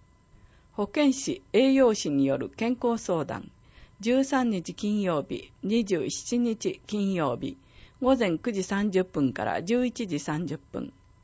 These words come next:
生活習慣病予防、食生活改善、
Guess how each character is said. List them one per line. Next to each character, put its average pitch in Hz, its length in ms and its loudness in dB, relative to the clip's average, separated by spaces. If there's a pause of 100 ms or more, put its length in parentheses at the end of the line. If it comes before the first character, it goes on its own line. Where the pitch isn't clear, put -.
(600)
生 277 180 2
活 247 320 0
習 254 220 0
慣 233 400 0
病 190 280 4
予 214 140 2
防、 175 320 -2 (800)
食 - 300 -4
生 285 260 2
活 180 260 -4
改 160 240 -4
善、 135 260 -4